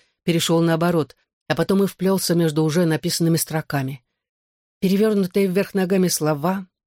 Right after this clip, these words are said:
наблюдения, восклицания — все это объединялось яростной логикой ее прежних записей. И половина испорчена пролитым кофе, что принес тогда Дрор. Чернила расплылись, смешав строки,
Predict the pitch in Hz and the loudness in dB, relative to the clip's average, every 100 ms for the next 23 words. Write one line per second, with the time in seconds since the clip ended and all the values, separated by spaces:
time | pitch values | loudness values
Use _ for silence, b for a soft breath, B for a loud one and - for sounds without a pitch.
0 | _ 143 135 135 135 196 190 175 135 - | _ -4 -2 -2 0 0 0 -2 -4 -4
1 | 143 - 202 196 185 - 190 180 185 b | -4 -2 0 0 0 0 -2 0 -4 b
2 | b b 165 156 175 160 185 196 190 - | b b -4 0 0 2 2 2 0 0
3 | 175 202 190 185 180 170 190 196 190 202 | 0 0 0 0 2 2 0 0 -2 0
4 | 190 185 190 190 180 180 165 135 - - | 0 0 0 -2 0 0 -2 -4 -6 -10
5 | 113 135 _ _ _ - 139 151 202 262 | -10 -14 _ _ _ -6 -4 0 2 2
6 | 254 240 - 202 - 190 185 170 165 160 | 2 0 -2 -2 0 0 0 0 0 0
7 | 156 147 - 208 185 - 143 147 160 160 | -2 -2 -2 -2 -2 -4 -4 -2 0 -2
8 | 156 156 151 143 139 131 123 - _ _ | -4 -4 -2 -4 -4 -6 -8 -16 _ _
9 | _ _ _ _ _ _ - 156 156 143 | _ _ _ _ _ _ -2 0 0 0
10 | 139 - 143 139 170 214 - - 151 - | -2 -4 -2 0 0 0 0 0 -2 0
11 | 151 - 180 185 180 175 | -2 -2 0 0 0 -4